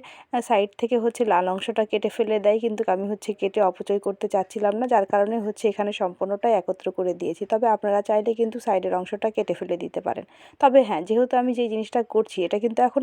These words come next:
আপনাদেরকে বলি নাই যে আসলে এটা কী করব। যাই হোক, এটা একটা চাপটির মতন করে ফেলবো। অনেকে বলে যে হচ্ছে চাইলেও কিন্তু পিৎজা, পিৎজার মতন ভাব আসে। যাই হোক, এটা কিন্তু পিৎজা না, তারপরেও মনে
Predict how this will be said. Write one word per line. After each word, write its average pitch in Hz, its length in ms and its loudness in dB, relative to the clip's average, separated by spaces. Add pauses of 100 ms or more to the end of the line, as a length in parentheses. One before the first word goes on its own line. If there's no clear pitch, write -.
আপনাদেরকে 254 400 0 (120)
বলি 220 180 6
নাই 170 180 0
যে 196 100 2
আসলে 220 220 -8
এটা 220 220 0
কী 240 80 -8
করব। - 240 -2 (440)
যাই 262 160 6
হোক, 247 140 2 (100)
এটা 226 120 2
একটা 220 240 -4
চাপটির 214 340 0
মতন 214 260 -2
করে 196 280 0
ফেলবো। 196 260 2 (200)
অনেকে 214 260 2
বলে 196 240 2 (100)
যে 214 120 2
হচ্ছে 208 220 -4 (360)
চাইলেও 208 320 4
কিন্তু 214 320 -4
পিৎজা, 175 320 -2
পিৎজার 185 340 0
মতন 180 300 -2
ভাব 165 240 -4 (100)
আসে। - 160 -10 (300)
যাই 269 160 4
হোক, 254 140 2 (120)
এটা 226 200 0
কিন্তু 254 240 0
পিৎজা 220 300 2
না, 247 140 -2
তারপরেও 214 400 2 (100)
মনে 196 140 0